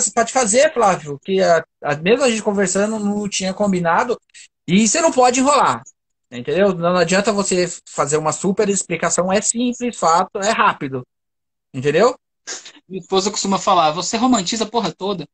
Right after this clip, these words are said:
Speaker 1: Não,
Speaker 2: É, é
Speaker 1: então,
Speaker 2: bem
Speaker 1: não
Speaker 2: essa
Speaker 1: tem
Speaker 2: pegada
Speaker 1: romantismo.
Speaker 2: mesmo, você
Speaker 1: Não tem romantismo
Speaker 2: Fala.
Speaker 1: dessa vez, parceiro. Você tem que me falar, Nescau ou Toddy?
Speaker 2: Bate e volta. Hã?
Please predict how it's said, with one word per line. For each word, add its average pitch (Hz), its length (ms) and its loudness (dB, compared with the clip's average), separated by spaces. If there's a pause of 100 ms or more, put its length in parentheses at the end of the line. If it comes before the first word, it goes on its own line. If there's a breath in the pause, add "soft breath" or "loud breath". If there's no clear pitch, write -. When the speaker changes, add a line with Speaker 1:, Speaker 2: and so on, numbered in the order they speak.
(520)
Speaker 1:
Não, 220 200 2
Speaker 2:
É, 165 60 -2
é 190 200 0
Speaker 1:
então, - 140 4
Speaker 2:
bem 214 60 6
Speaker 1:
não 220 60 4
Speaker 2:
essa - 180 0
Speaker 1:
tem 311 100 0
Speaker 2:
pegada 330 240 4
Speaker 1:
romantismo. 214 140 2
Speaker 2:
mesmo, 165 220 -4
você 165 220 -8
Speaker 1:
Não 226 240 4
tem 277 280 2
romantismo 294 480 2
Speaker 2:
Fala. 254 180 6
Speaker 1:
dessa 269 180 0
vez, 208 180 0
parceiro. 175 320 0 (200)
Você 165 160 0
tem 262 240 6
que 269 100 -10
me 254 160 -2
falar, 254 400 2 (160)
Nescau 254 560 4
ou 269 80 6
Toddy? 208 360 2
Speaker 2:
Bate 175 200 0
e 196 40 -4
volta. 180 360 0 (1600)
Hã? 240 180 2